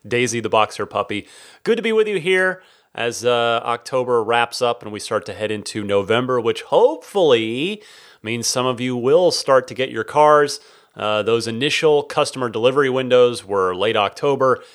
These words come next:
That does not appear to be happening for now.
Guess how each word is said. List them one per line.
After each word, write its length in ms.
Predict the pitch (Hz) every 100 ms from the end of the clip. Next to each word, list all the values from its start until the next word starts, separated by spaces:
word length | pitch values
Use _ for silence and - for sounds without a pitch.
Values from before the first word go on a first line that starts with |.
| - _ -
That 320 | 113 101 -
does 280 | 147 160 139
not 380 | 143 156 110 113
appear 300 | - 120 110
to 40 |
be 120 | 110
happening 520 | 107 110 113 107 104
for 220 | 101 - 101
now. 520 | 113 139 135 131